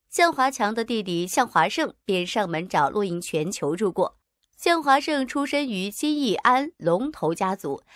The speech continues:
那可是横行无忌的一方大佬。那晚向华胜吃完夜宵，独自一人要去开车时，从黑暗中冲出几个手持四十米大砍刀的马仔来打劫。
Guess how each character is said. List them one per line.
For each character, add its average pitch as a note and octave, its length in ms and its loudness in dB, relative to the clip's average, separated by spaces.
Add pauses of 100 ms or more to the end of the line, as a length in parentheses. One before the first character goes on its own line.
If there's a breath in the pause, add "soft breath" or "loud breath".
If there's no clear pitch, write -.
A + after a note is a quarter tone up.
(140 loud breath)
那 F4 140 2
可 B3+ 180 0
是 A3 240 0
横 F#3+ 280 -2
行 G3+ 260 -4
无 E3 180 -2
忌 F#3+ 200 -4
的 - 240 -2
一 A#3 100 -4
方 C4 200 -2
大 D#4 200 4
佬。 - 220 -2 (500 soft breath)
那 E4+ 180 2
晚 C#4 240 4
向 C#4+ 200 2
华 B3+ 200 4
胜 B3 280 0
吃 - 180 -2
完 G3+ 200 2
夜 G#3+ 160 0
宵， A3 260 2
独 G#3 260 -4
自 C4 140 -6
一 E4 200 0
人 E3+ 260 0
要 F3+ 180 0
去 E3 180 -8
开 C#4 180 0
车 E4 200 -2
时， - 280 -6 (160)
从 C#4 280 4
黑 E4 200 -4
暗 B3+ 240 0
中 B3 240 0 (260 loud breath)
冲 D#4 220 0
出 E4 180 -6
几 C#3+ 220 -8
个 F#3 140 -4
手 C#3 260 -2
持 - 180 -6
四 G3+ 360 -2
十 - 140 -6
米 D#3 120 -4
大 G#3+ 220 0
砍 B2 260 -8
刀 E3+ 160 0
的 E3 140 -2
马 E3 240 4
仔 F#3 240 2
来 D#3 160 -2
打 C3 180 -2
劫。 D3 300 -6